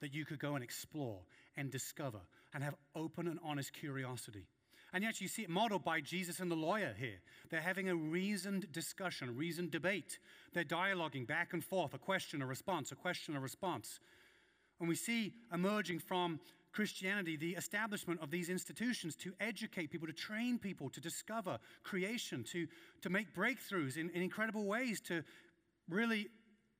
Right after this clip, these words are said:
to, to, to actually undo the evil in our world.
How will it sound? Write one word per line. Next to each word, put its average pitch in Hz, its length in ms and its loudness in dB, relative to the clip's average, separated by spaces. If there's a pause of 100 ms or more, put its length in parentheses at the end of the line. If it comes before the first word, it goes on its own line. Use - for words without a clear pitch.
(920)
to, 196 160 -2
to, 170 180 -4
to 151 240 0 (300)
actually 185 340 0
undo 208 340 4
the 214 120 2
evil 143 340 0
in 147 140 0
our 139 80 0
world. 127 260 0